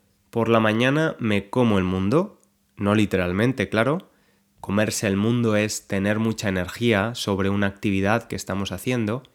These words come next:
Pues yo por la mañana me como el mundo, pero por la noche mis niveles de energía están muchísimo más bajos. Pero esto no siempre ha sido así. Cuando era adolescente,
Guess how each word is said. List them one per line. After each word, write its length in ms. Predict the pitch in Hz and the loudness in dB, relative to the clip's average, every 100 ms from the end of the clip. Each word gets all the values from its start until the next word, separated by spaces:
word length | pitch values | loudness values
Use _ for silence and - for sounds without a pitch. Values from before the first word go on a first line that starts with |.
| _ _ _ _ _ _ _ _ _ | _ _ _ _ _ _ _ _ _
Pues 180 | - 110 | 0 2
yo 140 | 151 151 | 4 4
por 120 | 143 | 2
la 100 | 139 | 2
mañana 520 | 139 147 156 165 - _ - | 2 2 0 -2 -6 _ -2
me 220 | 113 110 | -2 2
como 240 | 123 107 | 2 4
el 80 | 95 | 2
mundo, 420 | 95 92 90 92 - _ _ _ _ _ | 0 -2 -4 -6 -12 _ _ _ _ _
pero 260 | - 147 151 | 4 4 6
por 160 | 147 135 | 4 4
la 80 | |
noche 500 | 131 135 135 113 131 - | 2 2 0 0 0 0
mis 320 | 113 120 117 | 0 0 0
niveles 420 | 113 107 117 120 | 0 2 2 2
de 80 | 123 | 0
energía 680 | 123 117 - 107 113 120 - | 0 -2 -2 0 0 -2 -6
están 440 | 117 98 - 113 | -8 -6 -2 0
muchísimo 840 | 117 107 101 120 117 - 120 120 117 | 0 -2 -4 -2 -2 -2 -2 0 0
más 300 | 95 95 87 | 0 -2 -4
bajos. 600 | 90 - - - - _ _ _ _ _ _ _ _ _ _ | -8 -8 -12 -12 -16 _ _ _ _ _ _ _ _ _ _
Pero 240 | 107 101 107 | 0 2 0
esto 260 | - 143 | -2 -2
no 120 | 135 | 0
siempre 360 | 117 113 101 101 | 0 -2 -2 -4
ha 60 | 92 | -6
sido 260 | - 92 | -4 -4
así. 460 | 92 - 156 117 _ _ _ _ _ _ _ - | -4 -2 -4 -4 _ _ _ _ _ _ _ -4
Cuando 340 | 113 110 107 | 0 2 4
era 160 | 117 147 | 6 6
adolescente, 880 | 151 135 117 - 151 147 101 143 | 6 6 4 2 0 2 -2 -4